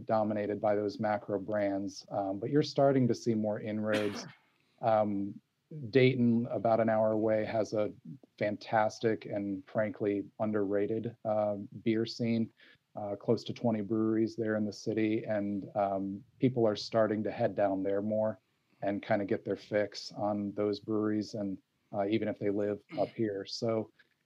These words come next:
things are starting to change. Um, there's a brewery over in Columbus, which is about two hours away from us, called North High. Uh, and they recently, um, just a couple months ago, released a beer in collaboration with the Ohio Farm Bureau, and they're gonna be releasing it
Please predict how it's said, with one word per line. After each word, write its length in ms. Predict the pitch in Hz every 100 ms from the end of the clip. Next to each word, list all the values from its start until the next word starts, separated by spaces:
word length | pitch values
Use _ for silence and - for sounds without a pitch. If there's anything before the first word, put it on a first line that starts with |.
| _ _
things 180 | 208 214
are 80 | 185
starting 440 | - 127 123 123 120
to 60 |
change. 640 | - 127 123 123 120 - - -
Um, 560 | 117 107 101 101 101 - _ _ _ - - -
there's 200 | 131 131
a 60 | 127
brewery 380 | 165 160 143
over 200 | 123 120
in 80 | 117
Columbus, 560 | - 113 107 107 98 -
which 140 | 104
is 60 | 101
about 200 | 104 101
two 180 | 117 107
hours 240 | 104 98
away 200 | 104 104
from 200 | - 104
us, 180 | 98 -
called 240 | 104 98
North 280 | 104 107 101
High. 460 | 107 104 101 101 - _ _ _ - -
Uh, 300 | 101 101 107
and 160 | 120 113
they 140 | 135
recently, 920 | 131 120 117 - 117 110 107 104 98 98 107
um, 540 | 101 98 92 92 95 -
just 160 | -
a 40 | 120
couple 180 | 120
months 240 | 107 104 -
ago, 120 | 107
released 460 | 104 104 107 104 -
a 20 |
beer 280 | 135 110 107
in 80 | 104
collaboration 760 | - 110 104 104 104 101 107
with 100 | 104
the 100 | 110
Ohio 360 | 117 - 113 101 -
Farm 260 | 101 101 113
Bureau, 420 | 120 131 131 135
and 160 | 110
they're 80 | 104
gonna 160 | 104 101
be 120 | 104
releasing 520 | 101 110 110 - 107
it 140 | 98